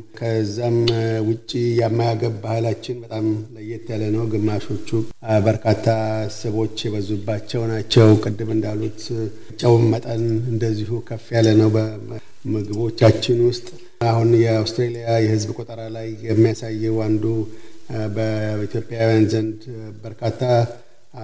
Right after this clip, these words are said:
ሰዎች ተጠቂ ሆነው ያሉት አንዱም በስኳር ህመም ነው እና ይሄ ብርቱ የሆነ የጤና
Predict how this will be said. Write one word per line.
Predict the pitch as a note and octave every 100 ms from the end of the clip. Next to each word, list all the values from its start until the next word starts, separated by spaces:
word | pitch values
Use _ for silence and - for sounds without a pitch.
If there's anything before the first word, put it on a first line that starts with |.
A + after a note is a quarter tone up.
| G#2+ G#2
ሰዎች | A2+ G#2+ A2+ A2 - - A2+
ተጠቂ | A2 A2+ -
ሆነው | A2 A2+ A2+
ያሉት | A2 G#2+ A2+ -
አንዱም | A2 G#2+ G#2 G#2
በስኳር | G2+ - - - A2
ህመም | G#2 A2 G#2+
ነው | A2 A2 A2 - - - - -
እና | B2 A#2+ A#2 - -
ይሄ | B2+ C#3 C#3+ C#3 C3 B2
ብርቱ | A2+ G#2+ - D3+
የሆነ | D3+ B2 A#2+ A#2 A2+ A2+ A2+ A2+ A2 - - - - - B2+ A2
የጤና | G#2+ G#2+ G#2+ A#2